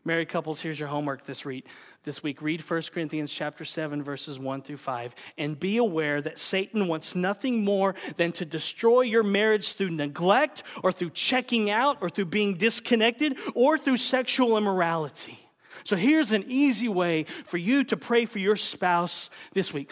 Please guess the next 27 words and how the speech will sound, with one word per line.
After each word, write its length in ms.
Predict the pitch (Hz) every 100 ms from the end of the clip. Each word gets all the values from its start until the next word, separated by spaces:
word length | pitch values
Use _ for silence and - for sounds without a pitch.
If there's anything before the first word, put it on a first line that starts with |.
| - -
Pray 340 | - 277 294
this 280 | 247 226 -
week, 320 | 202 160 - - -
"Oh 200 | 214 214
God, 320 | 208 185 185
I 80 | 180
pray 280 | - 202 202
that 160 | 170
they 120 | - 170
would 160 | 160
flee 540 | - - 170 185 175 170
and 120 | 165
glorify. 640 | - - 175 170 - 151 143 - 175
I 100 | 208
pray 280 | - 220 226
that 160 | 220
they 120 | 226
would 160 | 202 180
flee 460 | - 208 214 220 202
and 180 | 202
glorify. 540 | 175 170 196 185 - 160 - -
I 140 | 196
pray 420 | 190 - 196 202 202
that 200 | 180 -
they 120 | 190
would 180 | 175 151
flee 640 | - 185 190 196 196